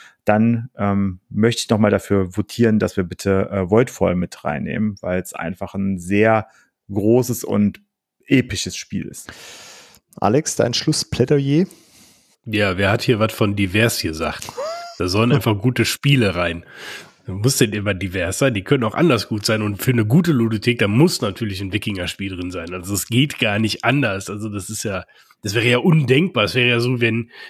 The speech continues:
Speaker 3: wie wenn Blood Rage, äh, in unserer Community-Top-Liste auf Platz sechzehn wäre. Das wäre ja undenkbar. Ähm, deswegen, nee, also, weil wirklich, also ich finde dieser, dieser, dieser Mechanismus,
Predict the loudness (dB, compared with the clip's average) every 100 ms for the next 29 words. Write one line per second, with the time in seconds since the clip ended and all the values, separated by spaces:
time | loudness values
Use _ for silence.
0 | -8 -4 2 2 2 -2 _ -2 0 0
1 | 0 2 2 0 -2 -4 -2 0 0 -2
2 | -2 -2 0 4 4 2 -2 -2 0 0
3 | 2 0 0 -2 2 2 2 -2 -2 0
4 | 0 -6 -6 -6 0 2 2 2 4 4
5 | 4 2 2 -2 -6 -6 -6 _ -20 -20
6 | -20 _ -6 0 0 0 0 0 2 2
7 | 2 2 2 0 2 0 0 -2 -8 -8
8 | -4 0 2 2 0 0 -2 -2 -2 0
9 | 2 2 2 -2 -4 -2 -2 -2 0 0
10 | 2 2 2 2 2 0 -2